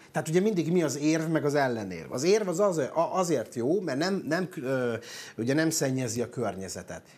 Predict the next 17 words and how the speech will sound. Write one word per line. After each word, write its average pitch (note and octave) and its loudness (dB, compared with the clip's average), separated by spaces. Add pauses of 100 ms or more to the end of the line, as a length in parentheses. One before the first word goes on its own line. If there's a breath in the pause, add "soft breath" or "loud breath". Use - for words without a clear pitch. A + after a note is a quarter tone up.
(160 loud breath)
Ez D4 0
ebben F#3 0
a G#2+ -6
formában F#3 0
nem F#3 2
ig-, B2 -4
vagyis D#3+ 0
hát F3 -4
igaz, F#3+ 2 (280 loud breath)
a B2+ -8
felhasználás C3+ 2
során, F3+ 0
tehát B2+ -4
amikor A#2 -4
használod G#2+ -2
az F2 -10
autót, A3 2